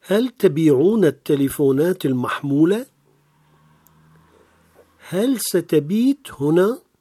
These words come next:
وهل ستبيتين هنا؟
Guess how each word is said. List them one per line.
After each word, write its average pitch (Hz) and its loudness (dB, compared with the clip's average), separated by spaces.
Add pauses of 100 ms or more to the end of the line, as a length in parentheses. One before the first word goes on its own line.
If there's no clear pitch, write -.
(260)
وهل 165 -12
ستبيتين 147 -4
هنا؟ 139 -8